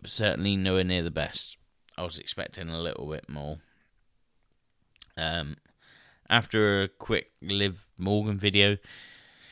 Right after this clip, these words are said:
it was then time for the Women's Tag Team Championships to be on the line between champions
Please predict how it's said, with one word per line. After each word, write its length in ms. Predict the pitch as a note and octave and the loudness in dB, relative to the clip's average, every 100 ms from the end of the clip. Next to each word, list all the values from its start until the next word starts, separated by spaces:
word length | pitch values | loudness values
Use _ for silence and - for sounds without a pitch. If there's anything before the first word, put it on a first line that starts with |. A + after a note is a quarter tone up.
| - - _ | -20 -20 _
it 80 | F3 | 2
was 140 | G3 | 2
then 140 | F#3 F#3 | 2 0
time 300 | D3+ E3+ D#3+ | 2 2 2
for 80 | C#3+ | 0
the 160 | C#3 | 0
Women's 560 | B2 A#2 C#3 C3+ A#2+ - | 0 2 2 2 0 -4
Tag 360 | - A2+ B2+ - | -6 -4 -4 -4
Team 240 | B2 A2 | -6 -6
Championships 680 | - A#2 A2 G2 - - - | -4 -4 -4 -4 -4 -6 -12
to 80 | |
be 140 | F#2 A2 | -2 0
on 140 | G#2+ | 0
the 80 | G#2 | -2
line 340 | A2 G#2+ A2 | -2 0 -2
between 520 | F#2+ - G#2 F2+ F2 F2 | -4 -8 -4 -4 -4 -6
champions 640 | - B2 G#2 G2+ F#2+ | -4 -4 -2 -6 -6